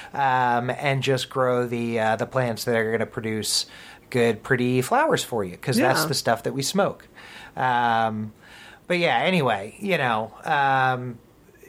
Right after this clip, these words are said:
Speaker 1: you definitely, you definitely don't want seeds. You wanna identify these things quickly. Um, and if you don't know what you're doing identifying these things, <laughs> you can get yourself into trouble.
Speaker 2: And I think as, you know, as we are in Maryland,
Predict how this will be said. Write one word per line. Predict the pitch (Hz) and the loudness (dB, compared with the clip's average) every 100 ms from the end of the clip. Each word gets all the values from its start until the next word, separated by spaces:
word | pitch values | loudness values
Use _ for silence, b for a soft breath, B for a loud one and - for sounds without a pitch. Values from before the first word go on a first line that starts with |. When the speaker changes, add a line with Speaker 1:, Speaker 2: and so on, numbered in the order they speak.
| - | -12
Speaker 1:
you | 185 170 | -4 -2
definitely, | 147 196 196 185 175 160 151 147 143 139 - | 0 0 2 2 4 4 2 0 -2 -8 -12
you | 160 143 | -6 -2
definitely | 160 165 165 160 147 139 131 - - - | 0 -2 0 0 0 -2 -6 -18 -20 -4
don't | 190 185 | 0 2
want | 175 156 135 | 2 0 0
seeds. | - 147 139 135 127 127 - | 0 2 4 2 0 -4 -6
You | 156 147 | -2 2
wanna | 151 139 | 2 2
identify | 135 139 147 139 143 139 | 2 2 0 0 2 2
these | 131 127 | 0 -2
things | - 139 131 | 0 0 -2
quickly. | - - 139 131 135 127 123 120 B B B B | -4 -2 -2 0 0 0 -2 -6 B B B B
Um, | - 135 127 127 131 | 0 2 4 2 -2
and | 143 143 | 0 0
if | 135 | 0
you | 131 | -2
don't | 160 156 | 0 0
know | 151 | 2
what | 139 139 | 2 0
you're | 131 | 0
doing | 139 139 131 | 0 2 2
identifying | 127 127 131 131 - 127 127 | 0 2 0 0 0 0 0
these | 123 120 | -2 -2
things, | - 123 120 120 - - 202 | -2 -2 -2 -2 -2 0 -2
<laughs> | 220 | 2
you | 233 175 | 0 2
can | 180 | 0
get | 165 160 | 2 2
yourself | 156 143 156 135 | 0 0 0 2
into | 139 131 | 0 0
trouble. | 131 135 107 101 101 | 0 0 0 -2 2
Speaker 2:
And | 202 | 4
I | 196 | 4
think | 226 208 | 4 2
as, | - 170 170 170 160 - | 2 4 6 4 0 2
you | 165 | 4
know, | 143 143 - | 4 0 0
as | 156 147 | 2 2
we | 151 143 | 4 6
are | 143 | 6
in | 143 147 | 4 0
Maryland, | 131 135 147 147 151 151 147 | 2 4 4 2 0 -4 -6